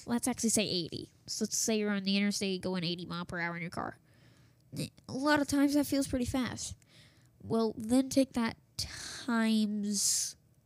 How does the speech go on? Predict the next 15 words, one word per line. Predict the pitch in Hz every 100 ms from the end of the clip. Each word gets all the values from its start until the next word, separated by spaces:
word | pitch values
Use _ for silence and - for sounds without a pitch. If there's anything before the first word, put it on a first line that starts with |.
| -
one | 208 214 196
hundred. | 190 196 185 - 65 101 - _ _ -
And | 202
that's | 202 196
how | 202
fast | 196 190 190 -
he |
was | 196 190
going | 180 175 175 - _ - -
when | - 208
he | 196 175
ejected | 185 202 - -
himself. | - - 78 - - - - - _ _ _ _ _ _ _ _ _ - _ - -
And | 233 214
that's, | 202 -